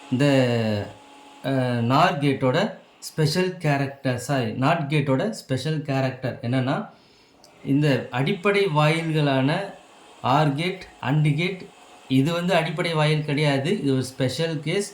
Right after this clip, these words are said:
இது கூட இந்த இன்வெர்ட்டர் வந்து ஆட் ஆகும் பொழுது அதோட நேச்சரே மாறிடுது பாருங்க.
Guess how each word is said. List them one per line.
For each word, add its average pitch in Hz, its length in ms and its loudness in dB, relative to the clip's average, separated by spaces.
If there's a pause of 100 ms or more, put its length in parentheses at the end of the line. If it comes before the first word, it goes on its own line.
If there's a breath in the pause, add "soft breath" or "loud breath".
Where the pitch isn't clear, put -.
(300 loud breath)
இது 131 220 0
கூட 202 240 4
இந்த 156 160 -2
இன்வெர்ட்டர் 180 720 0
வந்து 156 420 0
ஆட் 151 220 2
ஆகும் 147 280 0
பொழுது 139 360 0 (480 loud breath)
அதோட 143 260 2 (120)
நேச்சரே 175 480 2 (120)
மாறிடுது 143 680 0
பாருங்க. 104 340 -4